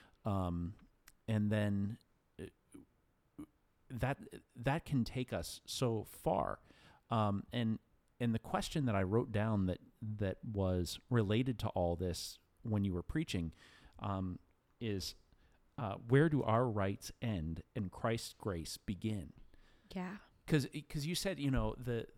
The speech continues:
Speaker 1: that so often we're concerned, where do my rights end and someone else's begin? But it's really not about that. It's, it's where do our rights end and Christ's grace begins?
Speaker 2: Mm-hmm.
Speaker 1: If we're gonna pe-,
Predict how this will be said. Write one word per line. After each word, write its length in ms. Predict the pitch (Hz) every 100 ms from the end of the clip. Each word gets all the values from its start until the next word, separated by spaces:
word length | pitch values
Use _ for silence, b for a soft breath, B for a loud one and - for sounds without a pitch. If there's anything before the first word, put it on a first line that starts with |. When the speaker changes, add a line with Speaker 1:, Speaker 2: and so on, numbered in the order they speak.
| - - - 131
Speaker 1:
that 180 | 120 - _ 139 123 _
so 220 | - 196
often 340 | 147 147 131 113
we're 120 | 110
concerned, 400 | 110 - 120 107
where 120 | 143
do 60 | 160
my 160 | 123
rights 280 | 117 107 -
end 180 | 101 95
and 100 | 85
someone 220 | 110 98
else's 300 | 85 82 90
begin? 360 | - 90 87 78 B B B
But 80 | 135
it's 120 | 120
really 280 | 143 226 254
not 220 | 110 104
about 300 | 95 92 98
that. 160 | 95 90
It's, 120 | - - -
it's 160 | 131
where 180 | 113 156
do 160 | 233 - -
our 160 | 120
rights 400 | 120 107 101 - - _ -
end 300 | 113 113 98
and 120 | 92
Christ's 360 | - 120 -
grace 500 | 110 104 95 104 120
begins? 640 | - 104 92 92 - - -
Speaker 2:
Mm-hmm. 360 | 202 175 175 175
Speaker 1:
If 160 | 120 127
we're 140 | 170
gonna 140 | 196
pe-, 240 | 135 -